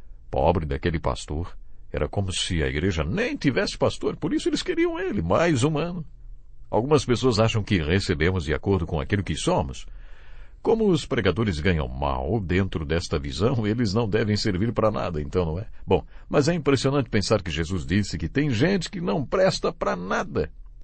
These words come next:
Se você confessa que é sal, mas na verdade você não é sal, pode crer,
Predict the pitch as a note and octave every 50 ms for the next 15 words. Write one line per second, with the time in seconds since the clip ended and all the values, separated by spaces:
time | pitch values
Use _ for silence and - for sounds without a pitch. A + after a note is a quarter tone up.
0 | - - - C#4 A#3+ A3 - - B3+ G#3+ - A3 G3 D3 A#2 - A#3 A#3 F#3 -
1 | - A#2 - - D2 - - - - F#2+ D2 C2+ C2+ D2 D#2 E2+ G2+ E2 F2+ F2
2 | E2+ G2 A2+ G#2 G2 F2+ G#2+ G2+ - A#2 G2+ G2 B2 E3 C#3+ B2+ D#3 D3+ - -
3 | - F3+ F3 E3 D#3+ E3+ - - - - - - - - - - - - - -
4 | - - E3 E3 E3 E3 D#3+ F3 - - G2 D#2 C2+